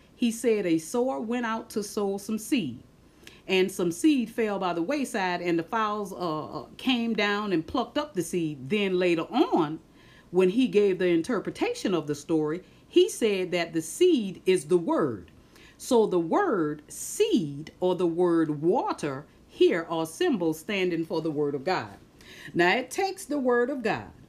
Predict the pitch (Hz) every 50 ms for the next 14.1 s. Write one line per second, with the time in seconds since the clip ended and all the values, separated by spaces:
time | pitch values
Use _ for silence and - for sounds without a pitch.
0 | - - - - 185 185 185 175 170 165 165 196 196 202 226 240 262 254 - -
1 | - 320 247 185 170 160 - - 147 131 127 156 139 127 120 120 107 117 - -
2 | 170 156 - - 233 220 202 196 180 160 151 165 160 165 180 180 165 156 185 160
3 | 110 104 - - - - - _ _ _ - _ _ _ _ - - - - -
4 | - 180 180 180 - 254 226 196 196 - - 180 170 185 196 180 170 165 160 -
5 | - - 349 370 330 240 185 160 156 170 160 156 151 151 - - 165 165 160 156
6 | 156 151 220 277 339 320 220 165 156 170 160 151 147 147 - - 180 160 - -
7 | 226 190 185 175 170 165 160 - 170 165 160 170 175 170 160 - - - - 330
8 | 277 - - - 160 147 - - 170 170 156 156 - - 175 156 143 135 - -
9 | - 285 262 165 117 - - - - - - _ - - - - - - - -
10 | 190 190 208 262 349 311 226 175 175 160 147 139 139 135 - - - - - -
11 | _ _ _ - 208 214 214 208 214 - 285 254 233 226 - - - - - -
12 | 359 370 381 381 - - 302 269 220 196 185 180 165 - - 233 208 202 202 202
13 | 196 185 - - - - 302 277 226 185 175 - - 175 170 180 170 131 101 87
14 | -